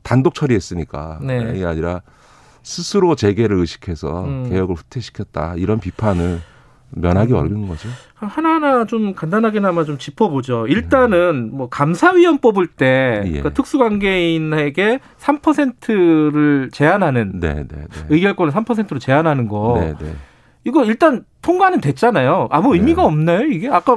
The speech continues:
Speaker 2: 말씀하신
Speaker 1: 예.
Speaker 2: 거 보니까 좀 그렇게 생각하시는 것
Speaker 1: 예,
Speaker 2: 같은데.
Speaker 1: 삼 퍼센트 룰을 이제, 어, 재벌 오너에
Speaker 2: 예.
Speaker 1: 와 그 특수관계인을 합산하려고 했다가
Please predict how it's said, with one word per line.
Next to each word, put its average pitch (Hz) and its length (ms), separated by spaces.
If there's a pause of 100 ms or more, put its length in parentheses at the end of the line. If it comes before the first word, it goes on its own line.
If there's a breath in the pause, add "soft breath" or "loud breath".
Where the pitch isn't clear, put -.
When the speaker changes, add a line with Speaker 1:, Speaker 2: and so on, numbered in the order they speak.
Speaker 2:
말씀하신 165 440
Speaker 1:
예. 269 40
Speaker 2:
거 240 100
보니까 196 280
좀 190 180
그렇게 196 280
생각하시는 165 480
것 123 100
Speaker 1:
예, 101 140
Speaker 2:
같은데. 90 60
Speaker 1:
삼 165 240
퍼센트 170 500
룰을 117 920
이제, 95 240 (320)
어, 80 340
재벌 98 340
오너에 90 680 (100)
Speaker 2:
예. 123 320
Speaker 1:
와 90 380
그 - 160
특수관계인을 131 760
합산하려고 139 760
했다가 78 720